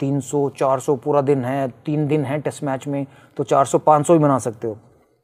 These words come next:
उनकी बातों में मैं आ गया और मैंने कहा, "अगर आप चाहते हो कि मैं नॉट आउट रहूं, तो आप तीन ओवर खेलो।" तो उन्होंने वो पूरे तीन ओवर खेले, make sure last ball पे सिंगल लिया और वो खेले।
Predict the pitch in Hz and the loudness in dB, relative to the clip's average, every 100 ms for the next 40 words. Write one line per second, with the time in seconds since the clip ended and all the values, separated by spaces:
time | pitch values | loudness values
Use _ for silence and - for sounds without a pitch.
0 | _ _ 170 151 160 120 120 151 151 151 | _ _ -6 2 4 4 2 2 2 4
1 | 127 135 127 - - - - _ 143 143 | 4 4 0 -2 -12 -20 -20 _ 0 2
2 | 151 156 165 170 156 139 - 139 135 160 | 4 4 6 6 6 4 4 2 4 2
3 | 160 156 139 120 151 147 135 160 143 147 | 4 4 2 4 4 4 -2 4 6 6
4 | - 139 139 120 117 110 - 151 151 165 | 0 -4 -2 -4 -8 -14 -6 -2 2 4
5 | 190 180 170 170 143 151 143 131 139 147 | 2 4 2 4 0 2 0 -2 -4 -2
6 | 143 147 160 139 131 127 143 131 - 131 | -2 0 0 2 0 0 -2 -2 -6 -6
7 | 127 123 139 135 113 - | -6 -4 -4 -4 -8 -16